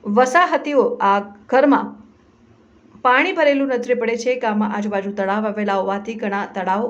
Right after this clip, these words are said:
ઓવરફુલ થઈ ગયા છે. જો રાત્રે જોરદાર વરસાદ આવે તો ગામમાં ભારે સંકટનું મોજું ફરી વળે તેવો માહોલ સર્જાયો છે. સ્થાનિક ધારાસભ્ય બલરાજસિંહ ચૌહાણે આ ગામની મુલાકાત લીધી ત્યારે ટ્રેક્ટરમાં બેસીને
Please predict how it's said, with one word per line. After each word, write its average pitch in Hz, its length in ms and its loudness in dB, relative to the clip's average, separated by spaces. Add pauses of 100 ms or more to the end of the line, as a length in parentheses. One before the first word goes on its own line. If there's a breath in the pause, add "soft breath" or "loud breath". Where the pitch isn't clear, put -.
(120)
ઓવરફુલ 202 560 -4
થઈ 262 180 0
ગયા 254 160 2
છે. 330 160 -6 (1600 loud breath)
જો 233 100 4
રાત્રે 240 460 4
જોરદાર 220 400 -2
વરસાદ 214 300 -6
આવે 233 160 -4
તો 233 100 -6
ગામમાં 214 400 0
ભારે 202 200 -4
સંકટનું 202 460 -8
મોજું 190 360 -10
ફરી 214 200 -4
વળે 202 160 0 (140)
તેવો 202 280 -4
માહોલ 202 440 -6
સર્જાયો 165 500 -8
છે. - 220 -10 (500 loud breath)
સ્થાનિક 311 340 2
ધારાસભ્ય 262 540 2
બલરાજસિંહ 226 800 -2 (300 loud breath)
ચૌહાણે 247 360 2
આ 240 120 2
ગામની 220 260 0
મુલાકાત 202 500 -4
લીધી 208 220 -8
ત્યારે 202 240 0
ટ્રેક્ટરમાં 196 640 -4
બેસીને 196 420 -4